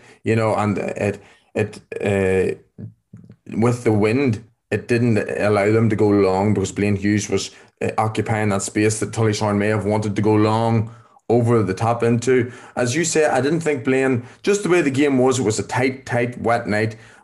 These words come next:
Blaine didn't take as many risks, maybe, uh, coming out,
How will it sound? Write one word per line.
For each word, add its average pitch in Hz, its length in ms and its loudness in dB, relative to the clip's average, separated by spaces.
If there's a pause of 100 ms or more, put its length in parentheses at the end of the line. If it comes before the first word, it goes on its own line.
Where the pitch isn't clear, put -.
Blaine 127 480 0
didn't 127 220 2
take 123 200 0
as 107 100 0
many 113 200 0
risks, 104 440 -2
maybe, 117 560 0
uh, 107 360 0
coming 117 320 -2
out, 113 260 -2